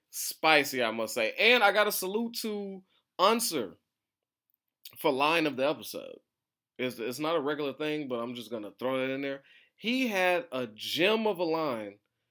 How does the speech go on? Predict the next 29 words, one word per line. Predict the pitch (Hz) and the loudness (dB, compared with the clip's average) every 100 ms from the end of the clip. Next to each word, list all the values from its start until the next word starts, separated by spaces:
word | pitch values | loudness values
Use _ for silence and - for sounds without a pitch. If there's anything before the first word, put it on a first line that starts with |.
| _ | _
something | - - 202 208 190 185 - | -6 0 0 0 -4 -4 0
I | 160 381 | 2 2
think | 202 180 | 0 -2
a | 147 | 0
lot | 165 214 | 2 0
of | 147 | -2
us | 151 147 | -2 -2
should | 127 113 104 | -4 -6 -4
live | 123 180 | -2 0
our | 190 190 | 0 0
life, | 214 254 - - _ _ _ _ _ _ | 0 -2 -8 -20 _ _ _ _ _ _
try | - 190 | 2 4
to | 196 143 | 4 0
attain | 120 - 165 185 180 | -4 -2 -2 0 -2
to | 165 | -4
live | 175 175 | -2 -2
our | 180 | -2
life | 190 214 | -2 -6
to. | - 90 - _ _ _ _ _ _ _ _ _ - - _ | -10 -14 -16 _ _ _ _ _ _ _ _ _ -20 -20 _
When, | 143 165 135 120 _ _ _ _ _ - | 2 2 2 -4 _ _ _ _ _ -2
uh, | 127 117 | 0 0
Tara | - - 208 254 | -2 -2 0 0
was | 190 - | 0 -2
sitting | 185 170 | -4 -2
there | 170 151 131 107 _ | 0 0 0 -4 _
asking | 110 123 139 - 123 107 | 0 2 2 -2 -6 -6
what | 101 117 | -6 -6
she, | - 120 - _ | -6 -10 -12 _
what | 110 117 | -6 -6